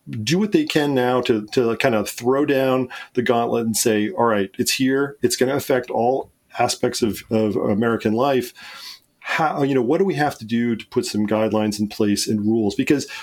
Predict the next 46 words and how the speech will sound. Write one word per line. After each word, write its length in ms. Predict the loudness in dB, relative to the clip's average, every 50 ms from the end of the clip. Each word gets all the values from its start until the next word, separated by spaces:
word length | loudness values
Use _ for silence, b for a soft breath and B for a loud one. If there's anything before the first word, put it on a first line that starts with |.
| B B
look, 220 | 0 0 0 0 -2 -4
you 120 | -4 -4 0
can 200 | 2 0 0 2
ask 360 | 0 0 2 2 0 0 -2
companies 440 | 0 -2 0 0 2 0 2 2 2
all 160 | 2 2 2
you 100 | 0 0
want 240 | 2 0 0 0 -2
to 80 | -4
do 140 | -2 0 0
this 140 | 0 0 0
voluntarily, 720 | 0 0 0 0 -2 0 0 2 2 2 0 0 0 0 0
and 120 | 0 0
they've 200 | 0 0 -2 -2
done 240 | -2 0 0 0 -2
this, 360 | -2 -6 -10 -8 -8 -8 -8 B B B B B B B -2
um, 240 | 0 0 0 0 -4 B B B B B B B B
you 120 | -2 0
know, 180 | 2 2 2 2
but 220 | 2 2 2 2
at 80 | 2 2
the 100 | 2 2
end 80 | 2 2
of 80 | 2
the 80 | 0 0
day, 360 | 0 0 0 2 2 2 0
surprise, 440 | 0 -4 -4 -2 -2 0 0 -2 -2
surprise, 440 | -4 -2 -2 0 0 0 0 0 -2
these 120 | -4 -2
companies 380 | -2 -2 -2 0 -2 -2 -2 -4 -6 -8 -2
don't 300 | 0 2 2 2 0 0
always, 560 | 0 0 2 2 2 2 2 0 0 -2 -4 -6 -4 0
uh, 220 | 0 2 2 0 -2 -4 -10 -4 -2
you 100 | 0 2
know, 160 | 2 0 0
do 220 | -2 -2 -2 0
the 100 | 0 2
right 260 | 2 2 0 -2 0
thing 180 | 0 0 0 2
when 180 | 0 0 0 0
they're 240 | 0 -2 -4 -2 -2
asked 260 | -2 -2 -2 -4 -6
nicely 380 | -4 -2 -2 -2 -2 -4 -4 -4
to 100 | -4 -6
do 200 | -4 -4 -4 -4
it. 120 | -6 -8